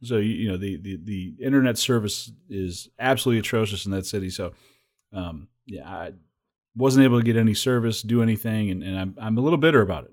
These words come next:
'cause we were driving around the whole time going, "Why in the hell do my maps and all this other stuff need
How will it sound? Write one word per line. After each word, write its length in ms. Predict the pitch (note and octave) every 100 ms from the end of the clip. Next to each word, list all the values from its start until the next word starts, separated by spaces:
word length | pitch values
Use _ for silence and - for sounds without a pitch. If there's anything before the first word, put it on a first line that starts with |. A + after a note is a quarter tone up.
| _ -
'cause 220 | G2+ F#2+
we 200 | G#2 A#2
were 160 | A#2 G#2
driving 460 | F#2+ A#2 A#2+ B2
around 180 | B2 A#2+
the 60 | A2
whole 100 | A#2
time 240 | - A#2
going, 220 | G#2+ G2+ F#2+
"Why 320 | G2+ A2 D3
in 80 | E3
the 80 | C#3+
hell 520 | D3 C3+ E2 F2 - _ _ _ _ _ G#2+
do 260 | G#2+ G#2
my 180 | G2 F2+
maps 640 | G2 A2 A#2+ B2 - -
and 100 | G#2+
all 80 | A2+
this 140 | G#2+ B2
other 120 | A2
stuff 320 | - G2+ -
need 380 | A2 G#2 F#2+